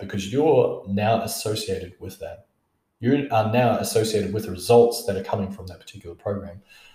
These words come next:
So again, as an example, you could take a screenshot of, say, someone getting a, a high ticket sale, or perhaps they have shared something. And so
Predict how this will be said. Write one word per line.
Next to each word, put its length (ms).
So 520
again, 560
as 240
an 80
example, 520
you 120
could 120
take 180
a 40
screenshot 600
of, 200
say, 240
someone 560
getting 240
a, 240
a 100
high 200
ticket 240
sale, 340
or 300
perhaps 300
they 280
have 120
shared 280
something. 400
And 180
so 260